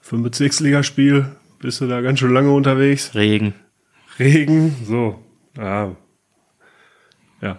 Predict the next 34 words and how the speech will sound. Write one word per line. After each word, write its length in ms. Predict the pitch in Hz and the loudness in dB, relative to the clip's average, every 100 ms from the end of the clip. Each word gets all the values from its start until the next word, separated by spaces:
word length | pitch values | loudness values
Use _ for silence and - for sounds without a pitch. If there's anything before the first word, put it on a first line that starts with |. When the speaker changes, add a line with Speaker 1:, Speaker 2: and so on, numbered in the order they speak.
| _ | _
Speaker 1:
eins 0 | |
zu 60 | 113 | -8
null. 100 | 101 | -4
Speaker 2:
Und 100 | 117 | -2
dann 140 | 104 | -2
verlierst 380 | - 110 107 - | -2 0 0 -2
du 40 | |
noch. 360 | 98 92 - - | -4 -6 -10 -6
Speaker 1:
Und 120 | 120 | -2
dann 140 | 123 135 | 0 0
verlierst 320 | 131 123 113 | -2 -2 -4
du 40 | |
noch, 120 | 98 98 | -6 -6
fährst 240 | 110 107 | -8 -6
du. 40 | |
Speaker 2:
Und 140 | 107 110 | -2 0
dann 120 | 110 | 0
hat 100 | 107 | 0
die 80 | 113 | 0
Tanke 300 | 117 104 110 | -2 -2 -4
zu 160 | - 101 | -2 -2
und 100 | 98 | -2
hat 140 | 95 | -4
kein 140 | 98 | -2
Bier 160 | 92 92 | 0 0
mehr. 160 | 90 90 - | -2 -6 -8
Speaker 1:
Ja. 140 | 107 | -6
Speaker 2:
Das 240 | 92 92 98 | -4 -4 -4
wäre 100 | 87 | -6
natürlich 280 | 85 123 | -2 -2
Speaker 1:
Oh, 40 | 107 | -2
Speaker 2:
bitter. 180 | 107 98 | -4 -6
Speaker 1:
oh, 120 | 95 | -6
oh. 180 | 87 | -8